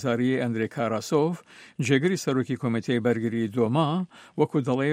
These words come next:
رووسیا دەڕوانێتە هێرشی ئاسمانی وڵاتە یەکگرتوەکان بۆ سەر سووریا نەک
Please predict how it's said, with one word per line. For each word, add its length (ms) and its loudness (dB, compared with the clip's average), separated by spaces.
رووسیا 380 0
دەڕوانێتە 520 0
هێرشی 380 -2
ئاسمانی 420 -4
وڵاتە 280 -2
یەکگرتوەکان 600 -2
بۆ 100 2
سەر 140 0
سووریا 300 0
نەک 120 0